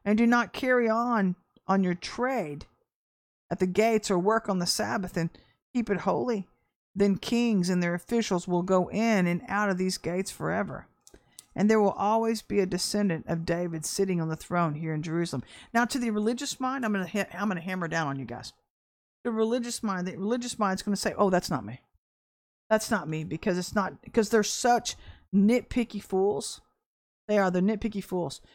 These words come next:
where they have to, they think that if it doesn't say exactly, exactly what they think the word should say,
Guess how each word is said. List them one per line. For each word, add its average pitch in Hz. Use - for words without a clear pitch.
where 226
they 233
have 220
to, 220
they 233
think 247
that 226
if 214
it 214
doesn't 240
say 240
exactly, 220
exactly 208
what 190
they 202
think 226
the 190
word 190
should -
say, 165